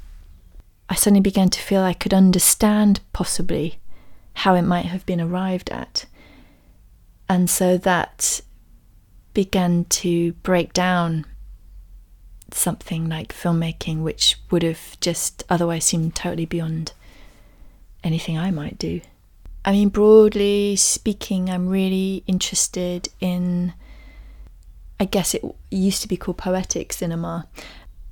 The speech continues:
Not always that a film has to be a slow film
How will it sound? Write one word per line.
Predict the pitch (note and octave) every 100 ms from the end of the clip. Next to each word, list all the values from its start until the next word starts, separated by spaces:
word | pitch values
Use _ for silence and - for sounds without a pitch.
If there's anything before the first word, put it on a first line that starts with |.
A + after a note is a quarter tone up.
| - - -
Not | G#3 G#3+
always | G3+ G3+ G3+ -
that | F#3+ - - - - - - - - -
a |
film | - - F#3+ F#3 F#3
has | G3 F#3 -
to | F3+
be |
a | F3+
slow | - - G#3 G3+
film | G3 F3+ F3 G3+